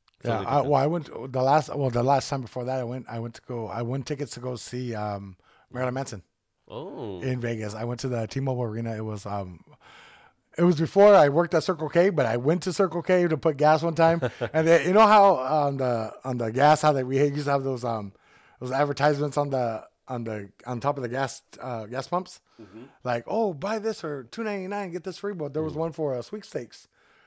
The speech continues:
Speaker 2: for, um, to go see, uh, Marilyn Manson at, uh, or Slipknot and Marilyn Manson, and you just text in this number to whatever, right? So I did it, and I'm like,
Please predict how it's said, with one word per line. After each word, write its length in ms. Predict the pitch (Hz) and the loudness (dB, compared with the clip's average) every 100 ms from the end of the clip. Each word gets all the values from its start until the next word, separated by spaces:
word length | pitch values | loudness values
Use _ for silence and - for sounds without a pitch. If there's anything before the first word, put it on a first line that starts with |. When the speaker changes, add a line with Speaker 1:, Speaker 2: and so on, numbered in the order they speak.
| _ | _
Speaker 2:
for, 320 | - 127 123 | -10 -8 -6
um, 360 | 113 107 101 87 _ | -6 -8 -12 -18 _
to 100 | 127 | -10
go 100 | 120 | -8
see, 400 | 113 135 117 104 - | -6 -8 -8 -12 -12
uh, 220 | 113 104 | -10 -10
Marilyn 260 | 101 127 123 | -6 -6 -4
Manson 320 | 135 160 139 | -6 -10 -10
at, 140 | 117 107 _ | -14 -16 _
uh, 220 | 120 107 - | -14 -14 -10
or 140 | 127 | -10
Slipknot 460 | 117 175 170 170 156 | -6 -4 -2 -2 -2
and 80 | 123 | -4
Marilyn 220 | 139 139 | -6 -6
Manson, 400 | 131 131 - 123 - _ _ _ _ _ _ _ _ _ | -6 -10 -12 -12 -14 _ _ _ _ _ _ _ _ _
and 160 | 127 120 | -6 -6
you 80 | 131 | -6
just 200 | 139 - | -8 -4
text 240 | 220 - | -4 -2
in 280 | 202 185 127 | -6 -6 -8
this 180 | 180 175 | -8 -6
number 200 | 185 180 | -6 -6
to 140 | 165 | -6
whatever, 360 | 147 160 165 131 | -4 -2 -2 -2
right? 260 | 139 165 - | -4 -4 -4
So 140 | 143 | -6
I 80 | 131 | 2
did 180 | 175 233 | 4 4
it, 120 | 170 | 2
and 100 | 151 | -2
I'm 80 | 147 | -4
like, 180 | 156 | -6